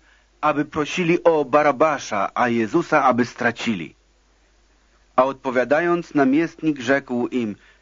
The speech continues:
"Którego chcecie, abym wam z tych dwóch wypuścił?" A oni odpowiedzieli: "Barabasza". Rzekł im Piłat: "Cóż tedy uczynię z Jezusem, którego zowią Chrystusem?"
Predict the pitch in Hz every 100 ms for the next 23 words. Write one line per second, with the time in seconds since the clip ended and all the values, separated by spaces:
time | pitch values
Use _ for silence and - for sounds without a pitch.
0 | _ _ _ - - 226 165 127 - 139
1 | 120 - 127 131 139 135 131 139 139 -
2 | 175 127 123 131 143 113 139 151 196 160
3 | - 104 87 _ _ _ - _ _ 127
4 | 135 160 165 165 165 151 - 147 131 120
5 | 135 113 101 - _ _ _ - 78 135
6 | 156 160 175 151 - 87 73 _ _ _
7 | _ _ _ _ _ 95 120 143 143 135
8 | 135 - 135 127 123 127 113 98 - _
9 | _ _ - 202 185 - 175 156 160 160
10 | 156 165 170 170 165 175 208 220 156 131
11 | - - 131 123 135 135 123 127 120 127
12 | - 190 165 107 85